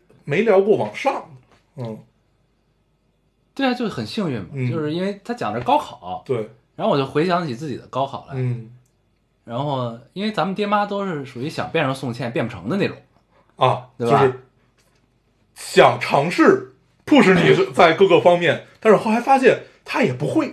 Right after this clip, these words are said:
Speaker 2: 对，
Speaker 1: 你也不听，
Speaker 2: 对，
Speaker 1: <laughs> 然后就算了。
Speaker 2: 也不了。后来呢，高考就被散养了，
Speaker 1: 对，
Speaker 2: 真没人管。
Speaker 1: 对，是真的没人管。
Speaker 2: 啊，
Speaker 1: 啊。
Speaker 2: 我真是主动要求补课的。
Speaker 1: 对，就是你想怎么着怎么着。
Speaker 2: 对，我有点发，发自内心的觉得，
Speaker 1: 嗯。
Speaker 2: 哎，也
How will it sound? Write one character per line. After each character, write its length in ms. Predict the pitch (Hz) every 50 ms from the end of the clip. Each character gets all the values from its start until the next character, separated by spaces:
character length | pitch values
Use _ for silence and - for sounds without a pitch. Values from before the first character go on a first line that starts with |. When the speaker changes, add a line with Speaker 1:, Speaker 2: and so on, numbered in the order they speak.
| - -
Speaker 2:
对， 260 | - 120 107 87 - -
Speaker 1:
你 100 | 170 208
也 140 | 262 214 -
不 100 | - 143
听， 260 | - 254 285 277 -
Speaker 2:
对， 200 | - 220 202 190 175
Speaker 1:
<laughs> 60 | -
然 140 | - 254 247
后 200 | - - 214 - -
就 120 | 311 294
算 400 | 247 - - 508 - - - 202
了。 200 | - - - - -
Speaker 2:
也 60 | 403
不 340 | - - 294 - - - 302
了。 60 | -
后 160 | - - 240
来 200 | 202 202 214 233
呢， 80 | 226 214
高 180 | - 233 240
考 180 | 226 - 120 107
就 120 | 131 185
被 80 | 190 180
散 200 | 175 - 117 147
养 100 | 208 180
了， 320 | - - 73 82 107 - _ -
Speaker 1:
对， 300 | - 147 131 113 - - _ _ -
Speaker 2:
真 140 | - 285 311
没 120 | 311 190
人 160 | 139 127 123
管。 200 | 123 110 - - - -
Speaker 1:
对， 180 | - 127 110
是 140 | 110 - 135
真 200 | 123 - 277 277
的 100 | 233 151
没 100 | 123 113
人 160 | 104 98 107
管。 160 | 107 92 92 87
Speaker 2:
啊， 200 | 78 73 - _ _
Speaker 1:
啊。 100 | 131 113
Speaker 2:
我 80 | 123
真 120 | 131 220 277
是 120 | 294 233 -
主 180 | - 139 117
动 180 | 139 240 262 180
要 160 | 147 131 139
求 160 | 123 120 120
补 120 | 107 110 80
课 200 | - 123 113 92
的。 180 | - - - -
Speaker 1:
对， 260 | 143 131 120 120 127
就 100 | 123 135
是 60 | 131
你 60 | 131 127
想 300 | 123 - 131 117 135 -
怎 100 | 233 -
么 80 | 120
着 140 | 113 113 117
怎 80 | 113 120
么 60 | - -
着。 240 | - 113 113 120 - -
Speaker 2:
对， 80 | 196 -
我 100 | 139 165
有 60 | 214 196
点 120 | 156 131 117 -
发， 340 | - 240 233 226 - - -
发 220 | - - 226 233 226
自 80 | 220
内 160 | 220 208 175
心 200 | 170 - 226 254
的 140 | 247 170 131
觉 160 | 110 113 110
得， 100 | 110 120
Speaker 1:
嗯。 40 | 127
Speaker 2:
哎， 80 | 123 -
也 380 | 202 208 - 208 226 240 247